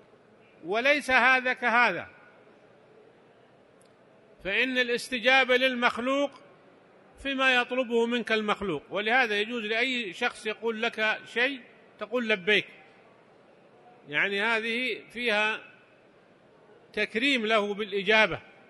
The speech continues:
وأنك مستعد للإجابة، وتقول: "سعديك" أيضًا فلا حرج.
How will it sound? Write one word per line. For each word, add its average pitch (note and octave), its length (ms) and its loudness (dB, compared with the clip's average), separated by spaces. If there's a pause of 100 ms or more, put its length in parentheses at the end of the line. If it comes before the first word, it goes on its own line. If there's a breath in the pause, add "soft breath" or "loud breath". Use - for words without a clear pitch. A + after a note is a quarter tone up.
(680)
وأنك A3 520 -4
مستعد A3 680 0
للإجابة، F#3+ 560 -2 (1200)
وتقول: A3+ 480 -4
"سعديك" A#3+ 540 2 (1200)
أيضًا A3 380 0
فلا C4+ 220 4
حرج. A3 260 2